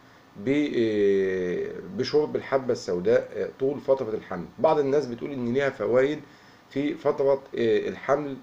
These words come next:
آه، ولكن في الفترات المتأخرة من الحمل. فعشان ما يحصلش غلط،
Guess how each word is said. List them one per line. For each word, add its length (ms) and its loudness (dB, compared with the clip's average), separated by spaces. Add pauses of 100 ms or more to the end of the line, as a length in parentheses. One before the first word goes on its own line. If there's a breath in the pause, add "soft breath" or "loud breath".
آه، 300 2
ولكن 520 2
في 380 -6
الفترات 640 2
المتأخرة 600 -2
من 140 0
الحمل. 340 -6 (1600 loud breath)
فعشان 460 4
ما 160 0
يحصلش 420 -4
غلط، 340 4